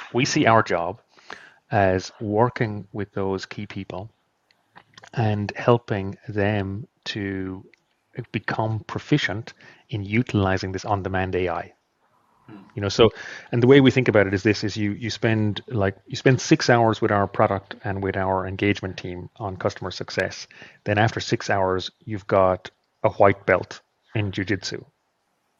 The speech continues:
Speaker 1: Do they have white belts in jujitsu? Well, anyway, you know what I mean, right? Okay.
Speaker 2: Yeah. <laughs>
Speaker 1: Could be karate, whatever. Um, and, you know, another few hours, you've got your next belt. You know, like, without, in, in eighteen hours, you know, you're on one of the colorful belts already, and you're actually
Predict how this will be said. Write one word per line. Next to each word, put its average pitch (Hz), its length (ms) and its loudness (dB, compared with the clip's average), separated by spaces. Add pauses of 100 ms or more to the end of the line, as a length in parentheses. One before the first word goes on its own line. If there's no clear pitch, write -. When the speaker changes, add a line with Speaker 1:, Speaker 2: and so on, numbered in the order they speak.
(140)
Speaker 1:
Do 123 100 0
they 123 60 4
have 127 180 0
white 127 160 -2
belts 135 220 -2
in 131 60 -6
jujitsu? 131 280 -12
Well, 104 140 -2
anyway, 101 200 -2
you 110 100 0
know 113 60 2
what 98 100 2
I 92 40 -4
mean, 90 160 -8
right? 101 200 -2 (160)
Okay. 90 220 -4 (140)
Speaker 2:
Yeah. 127 60 -10
<laughs> - 560 -20
Speaker 1:
Could - 100 -8
be 117 60 0
karate, 92 400 -2 (260)
whatever. 92 320 -6 (400)
Um, 110 280 8 (120)
and, 113 480 6
you 135 80 0
know, 110 80 2
another 127 320 8
few 135 180 4
hours, 107 380 6
you've 107 120 0
got - 180 4
your 113 80 0
next 107 180 0
belt. 92 340 2
You 123 80 0
know, 123 140 0
like, 117 340 4 (220)
without, 135 400 8 (300)
in, 127 320 4
in 127 300 2
eighteen 135 340 6
hours, 110 640 0
you 117 40 -8
know, 107 120 -6
you're 110 240 -4
on 107 180 -2
one 107 180 -4
of 98 80 -6
the 107 80 -2
colorful 110 380 2
belts 98 400 0
already, 92 480 -4 (220)
and 110 360 -2
you're 110 200 -2
actually 104 480 -4